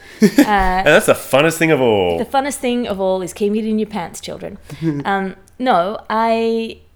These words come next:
Speaker 2: I'm ref-, if, if I'm on stage, I had not actually thought of that reference of the hack stand up on stage with, with wearing braces, right? But if I'm on stage and I'm, I'm referencing that, the fact that I'm a woman means that people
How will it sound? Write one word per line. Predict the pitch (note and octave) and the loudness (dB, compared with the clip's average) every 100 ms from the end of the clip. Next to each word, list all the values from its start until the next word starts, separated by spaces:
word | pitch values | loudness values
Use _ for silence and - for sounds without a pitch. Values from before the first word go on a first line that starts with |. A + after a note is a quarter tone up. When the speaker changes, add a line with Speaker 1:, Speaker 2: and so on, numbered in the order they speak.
| _ _ - - - - | _ _ -20 -20 -10 -2
Speaker 2:
I'm | A#3+ C4 A#3+ | 0 0 0
ref-, | A#3 A#3 - | 0 -2 -6
if, | B3 - | -6 -6
if | - C#4+ | -4 2
I'm | C4+ B3 | 2 2
on | G#3 | -2
stage, | - F3 E3 - A3 - - _ - | -2 -4 -4 -8 -8 -10 -12 _ -4
I | G#3+ | 0
had | A3+ G#3+ | 2 2
not | G3+ - | 0 -4
actually | F3+ - F3 | -6 -6 -8
thought | E3+ E3+ | -6 -6
of | |
that | F3 - | -8 -8
reference | D#3 - - | -10 -12 -16
of | F3+ F3+ | -14 -10
the | E3+ | -10
hack | - F#3+ - - | -8 -10 -10 -8
stand | F3+ F3 | -8 -6
up | E3 E3 | -6 -8
on | F3+ | -12
stage | - E3+ E3 | -8 -8 -8
with, | F3+ F3+ - - | -12 -14 -16 -16
with | G#3 G#3 | -12 -8
wearing | G3 F3+ F3+ | -6 -6 -6
braces, | F#3+ F#3 - - | -8 -10 -14 -10
right? | G3+ - - - - - - - - - - | -8 -8 -10 -20 -20 -20 -20 -20 -20 -8 -2
But | A3+ | 0
if | A#3+ | 0
I'm | D4 | 0
on | C4+ A#3+ | 0 -2
stage | B3 G#3+ G3 F#3+ | 0 2 0 -4
and | - G3 | -6 -4
I'm, | F#3+ F#3+ - - - | -4 -4 -8 -10 -4
I'm | G3+ G3 G3 | -2 -2 0
referencing | G3 A3+ A#3 G#3 G#3 F3 | 0 -2 -4 -6 -8 -10
that, | E3+ C#2 - A3 - - - - - - | -10 -12 -12 -14 -16 -20 -20 -20 -20 -20
the | G3+ | -2
fact | G#3+ G3+ | -2 0
that | G3 | -4
I'm | F#3 | -4
a | F#3 | -4
woman | F#3+ F#3+ E3+ E3 | -4 -6 -8 -10
means | E3+ E3+ | -10 -12
that | - | -12
people | E3 F#3 | -12 -12